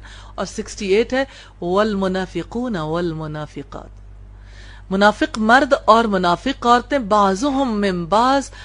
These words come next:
ये एक दूसरे के हमरंग हैं, यानी एक ही थाली के चट्टे बट्टे। यअमुरूना बिल मुनकरी व यनहौना अनिल मारूफ,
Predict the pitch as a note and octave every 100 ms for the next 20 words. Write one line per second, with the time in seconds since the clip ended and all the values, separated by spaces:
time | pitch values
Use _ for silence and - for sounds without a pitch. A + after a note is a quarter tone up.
0 | - - - - - - - G#3+ C#4+ -
1 | B3 D4+ D#4 A3+ B3+ C#4 D#4 - A#3 F#3+
2 | F3+ E3+ E3 C#3 - - - - - -
3 | A3 B3 B3+ D4 A3+ F#3 F#3+ G#3+ G3+ E3+
4 | F3 D#3 C#3+ D3 C#3+ - - - - -
5 | - - - - - - - - - -
6 | - F3+ A3+ F#3 F#3 F#3 C4 D4 A3 F3
7 | A3+ G#3 G3+ G#3 G#3 G3+ D4 D4+ G3 E3
8 | - F3+ F#3 G#3+ B3 F3+ E3+ F#3 C4+ C#4
9 | G3+ F#3 F3+ F3+ F#3 E3 D#3+ D#3+ D3+ E3
10 | B3+ C#4